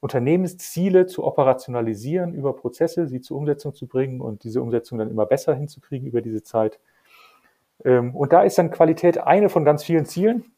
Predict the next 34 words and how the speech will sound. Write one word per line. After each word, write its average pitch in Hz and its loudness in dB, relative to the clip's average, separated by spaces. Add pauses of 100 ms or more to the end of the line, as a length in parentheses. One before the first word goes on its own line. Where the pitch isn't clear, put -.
aber 135 4
andere 156 0
Ziele 165 0
sind 160 -2
halt 151 4
Umsatz, 160 0
Gewinn, 156 0
Innovationskraft, 151 0
Ar-, 139 2
Mitarbeiterzufriedenheit 147 0
und 180 -2
halt 160 6
auch - 2
Qualität, 147 -2
Umwelt, 139 -4
Energie. 131 -6 (300)
Das 143 2
reihe 190 6
ich - 0
einfach 185 2
ein 170 2
in 135 -6
die 127 -4
Zie-, - -8
in 151 -6
die 160 -4
alle 185 6
anderen 180 0
Ziele, 104 -8
die 110 -6
ich 107 -10
als - -12
Unternehmen 98 -12
habe. 107 2